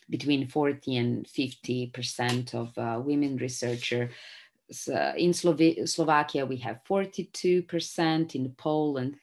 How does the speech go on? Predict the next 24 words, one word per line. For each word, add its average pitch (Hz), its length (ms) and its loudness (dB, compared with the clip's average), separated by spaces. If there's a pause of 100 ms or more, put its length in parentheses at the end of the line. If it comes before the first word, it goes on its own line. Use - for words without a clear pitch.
thirty-seven, 160 800 0
in 131 140 -4
Slovenia, 131 760 -4
thirty-six. - 840 -10 (580)
So 220 140 10
the 214 300 6
only, 285 920 4
uh, 175 680 4 (200)
uh, 151 160 -2 (100)
post-socialist 170 920 -2
countries 185 640 2
which 156 240 -2
are 143 100 2
below 151 520 4
the 135 180 -2
average 127 580 -2
are 139 160 0
Hungary 135 720 2 (500)
and, 151 320 2
uh, 123 280 0
Czechia. 107 600 -6 (800)
Uh, 143 540 -2
Hungary 127 360 -2
having 127 340 -4